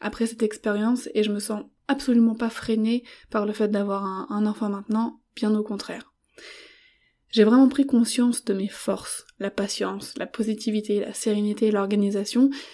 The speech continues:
et je sais qu'elles me seront très utiles pour construire mon empire. Non, je rigole, ça fait un peu prétentieuse, mais t'as compris ce que je voulais dire.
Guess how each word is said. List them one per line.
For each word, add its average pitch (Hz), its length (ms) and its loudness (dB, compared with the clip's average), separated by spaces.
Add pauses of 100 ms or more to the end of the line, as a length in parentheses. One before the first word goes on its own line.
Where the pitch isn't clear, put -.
(100)
et 214 140 6
je 202 100 0
sais 247 280 0
qu'elles 226 180 -2
me 202 100 -4
seront 208 300 -6
très 240 280 0
utiles 226 600 0
pour 214 500 -2
construire 208 420 -2
mon 208 200 2
empire. 196 420 -4 (140)
Non, 180 160 -4
je - 80 -4
rigole, 180 240 -6
ça - 100 -14
fait 202 120 -10
un 190 40 -6
peu 202 120 -6
prétentieuse, 202 600 -8 (380)
mais 202 160 4
t'as 208 100 2
compris 214 260 2
ce 214 60 -2
que - 80 -4
je 208 80 -2
voulais 196 200 -2
dire. 170 280 -6